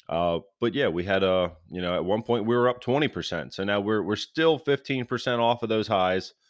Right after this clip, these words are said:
Uh, but like I said, sometimes you want to let it get down to that low spot, and then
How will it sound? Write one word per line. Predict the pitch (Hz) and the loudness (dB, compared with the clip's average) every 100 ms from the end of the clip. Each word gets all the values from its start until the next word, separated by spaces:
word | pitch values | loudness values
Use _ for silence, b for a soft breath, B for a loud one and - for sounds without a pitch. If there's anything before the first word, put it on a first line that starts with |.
| _ _ _ _ _ _ _ - | _ _ _ _ _ _ _ -2
Uh, | 92 92 92 90 - | 2 4 4 2 0
but | 110 | 0
like | 151 | 2
I | 151 | 2
said, | 139 139 110 | 2 2 4
sometimes | 151 160 160 143 139 113 | 2 2 2 2 2 -4
you | 123 123 | -4 -2
want | 113 120 - | 2 0 0
to | 131 | 0
let | 113 113 | 4 4
it | 110 110 | 4 2
get | 113 104 | 0 2
down | 104 104 101 | 2 2 0
to | 104 | 2
that | 98 85 | 4 4
low | 98 101 | 4 2
spot, | - 95 95 - - | 2 2 2 0 -2
and | 98 107 | 0 2
then | 107 107 104 | 2 0 -2